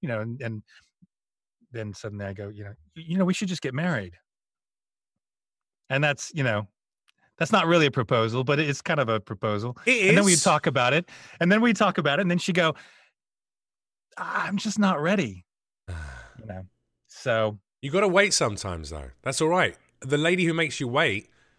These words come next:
Speaker 2: that's the one you're gonna want the most,
Speaker 1: Well,
Speaker 2: right?
Speaker 1: yeah, yeah, yeah.
Speaker 2: And now you got kids as well, so you
Speaker 1: Yeah, I
Speaker 2: definitely,
Speaker 1: got
Speaker 2: you definitely sealed the deal, mate. Right?
Speaker 1: <laughs> Oh yeah, we sealed the deal. Yeah, yeah. I've got two teenage boys. <laughs>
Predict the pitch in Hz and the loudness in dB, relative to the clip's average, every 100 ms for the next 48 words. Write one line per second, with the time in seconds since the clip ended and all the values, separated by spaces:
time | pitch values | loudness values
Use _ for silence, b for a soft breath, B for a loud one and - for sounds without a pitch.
0 | _ _ - 127 139 123 120 113 107 123 | _ _ -6 -4 -2 -2 -2 -2 -2 -2
1 | 180 87 107 180 117 110 110 127 165 127 | -4 -4 -4 -2 -2 -2 -2 -2 -2 -4
2 | 110 156 151 135 127 139 165 147 - - | -4 -4 -4 -4 -2 0 2 2 0 2
3 | 180 - 87 - 175 82 - _ _ _ | 0 -2 -8 0 0 -2 -12 _ _ _
4 | _ - 131 127 170 151 175 135 110 147 | _ -6 -4 2 2 4 2 2 0 2
5 | 202 151 127 170 160 107 147 156 85 95 | 2 2 2 4 2 2 2 2 2 -4
6 | - - 117 185 - b b 208 202 226 | -4 -6 -2 -2 -4 b b 2 4 4
7 | 214 165 - 226 156 175 208 156 156 196 | 4 2 0 -2 -2 0 0 0 0 0
8 | 240 113 _ 131 180 196 151 147 147 - | 0 -4 _ -4 0 0 0 0 -2 -2
9 | 139 120 120 113 95 110 110 101 92 113 | -8 -4 -4 -4 -6 -4 -4 -4 -8 -6
10 | 131 139 143 131 117 101 | -2 0 0 -2 -4 -8